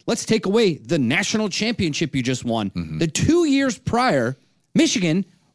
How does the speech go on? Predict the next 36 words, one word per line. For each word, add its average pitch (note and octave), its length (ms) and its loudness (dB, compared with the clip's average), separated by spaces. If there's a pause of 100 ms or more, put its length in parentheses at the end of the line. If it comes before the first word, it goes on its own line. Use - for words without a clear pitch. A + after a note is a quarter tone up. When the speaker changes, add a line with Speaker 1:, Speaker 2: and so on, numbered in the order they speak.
Speaker 1:
won A3 380 2
all D4+ 180 2
their F4+ 140 2
games B3+ 320 2
except G#3+ 320 -2
for F#3 120 2
one A3 560 2
in G#3 120 0
twenty A3 320 0
twenty-one, E3 600 0 (520)
go B3 140 2
Green, D#3 240 2 (680)
and A3+ 320 0 (140)
the F3+ 400 4
playoff C3+ 380 2
game. C#3 260 0 (260)
Speaker 2:
Yeah. F#2+ 160 2
Speaker 1:
And A3 160 2
then A#3 220 0 (220)
all D4+ 460 0
of A#3 120 -4
twenty C4+ 260 0
twenty-two, B3+ 800 2
Speaker 2:
Except G2+ 200 -2
for F#2+ 60 0
T - 140 -2
C - 160 -4
U, D#2+ 160 -4
yeah. B3 60 -2
Speaker 1:
ex-, - 300 -8
except C4 320 0
for D#4 100 0
the - 60 2
playoff E4+ 380 4
game. A#2 240 0
Speaker 2:
Yeah. E2 180 -6